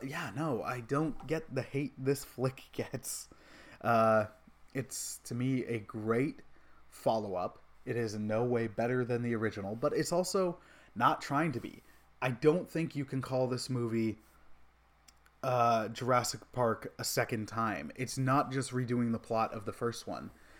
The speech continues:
Now, yes, there are numerous similarities. That has been a problem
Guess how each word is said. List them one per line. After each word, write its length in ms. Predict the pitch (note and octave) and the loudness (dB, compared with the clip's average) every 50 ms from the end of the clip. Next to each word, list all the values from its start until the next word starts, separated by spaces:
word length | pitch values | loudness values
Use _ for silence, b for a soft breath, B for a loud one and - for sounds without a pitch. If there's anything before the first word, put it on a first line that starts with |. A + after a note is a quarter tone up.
| B B B B | B B B B
Now, 180 | C3 C#3+ D3+ | 6 8 8
yes, 380 | D#3 C3+ D3+ C#3 A2 G#2 - - | 8 8 6 4 4 2 0 -2
there 220 | A#2+ A#2 A#2 - | 0 0 0 2
are 360 | - B2+ B2+ B2+ A#2+ A2 - - - - - | 2 2 4 4 4 2 0 -4 -12 -20 -12
numerous 760 | - A2 A2+ A#2+ B2+ C#3 D#3+ D#3+ D#3 D#3 D#3+ D#3 C#3 - - - - | -8 -6 -4 0 2 2 4 4 6 6 4 4 2 -2 -8 -10 -10
similarities. 840 | - - - C#3+ C3+ B2+ B2+ C3 C3 B2+ B2 G#2+ G#2 D#2+ D2+ - - | -10 -4 -2 0 4 4 6 6 6 6 6 4 0 -4 -6 -8 -2
That 200 | - A2 A2+ B2+ | 2 4 4 4
has 120 | C3+ A#2+ | 4 2
been 240 | - - B2+ B2+ B2 | 2 2 2 2 2
a 40 | A2+ | 2
problem 680 | - - - C3 C3 C3+ C3 A#2+ B2 B2 A#2+ A#2 A2 | -2 0 4 8 8 8 8 8 6 2 2 0 -2